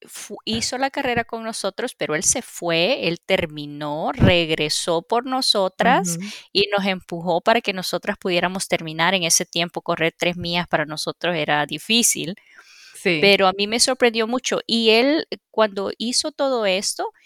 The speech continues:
Speaker 1: él se veía como que no había hecho nada, como que se
Speaker 2: Ujú.
Speaker 1: había levantado, había hecho unas cosas, no se había cansado. Nosotras, eh, del otro lado estábamos
Speaker 2: <laughs>
Speaker 1: completamente muertas. Pero
Speaker 2: Ya.
Speaker 1: tu papi estaba como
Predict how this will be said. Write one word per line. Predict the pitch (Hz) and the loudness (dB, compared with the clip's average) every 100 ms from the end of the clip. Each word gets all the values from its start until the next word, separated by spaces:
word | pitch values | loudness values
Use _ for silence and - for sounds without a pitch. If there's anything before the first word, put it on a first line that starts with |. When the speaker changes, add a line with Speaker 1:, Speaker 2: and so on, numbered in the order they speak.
| _ _ | _ _
Speaker 1:
él | - 240 | 0 2
se | - | 2
veía | 302 262 247 262 | 0 2 2 0
como | - 220 196 - | -2 -8 -10 -4
que | 202 180 170 170 185 | 0 2 2 -2 -10
no | 196 | -6
había | 233 269 277 | -4 0 0
hecho | 277 277 | 0 -2
nada, | 349 381 339 - _ | 0 0 0 -6 _
como | - 226 220 | -4 -2 -2
que | 226 | 0
se | 220 214 208 202 | 2 4 2 2
Speaker 2:
Ujú. | 214 220 226 | 0 0 2
Speaker 1:
había | 262 214 | 2 2
levantado, | 202 202 208 - 302 285 269 254 247 | 4 4 2 4 4 6 6 4 2
había | 247 | 0
hecho | 240 - | -2 -2
unas | 220 - | -6 -4
cosas, | 254 254 247 | -2 0 -2
no | 226 | -4
se | - | -2
había | 262 254 | 0 0
cansado. | - 190 185 - 190 254 | 0 -2 0 2 4 2
Nosotras, | 233 - 165 - 220 | -4 -4 -4 2 2
eh, | 190 _ _ | 2 _ _
del | - 165 156 | -6 -2 -2
otro | - 196 | -2 4
lado | 190 196 | 6 6
estábamos | - 170 185 - | 4 4 -2 -10
Speaker 2:
<laughs> | |
Speaker 1:
completamente | 302 247 214 180 165 165 180 | -8 -4 -4 -4 -6 -10 -10
muertas. | 165 147 - - 302 - _ - - - _ | -8 -10 -4 -6 -6 -12 _ -20 -20 -20 _
Pero | - 220 160 | 2 4 2
Speaker 2:
Ya. | |
Speaker 1:
tu | 214 208 | -2 -2
papi | 240 - - 202 190 | 2 2 0 0 0
estaba | 196 - 190 202 | 0 0 2 0
como | - 180 175 | -4 -8 -8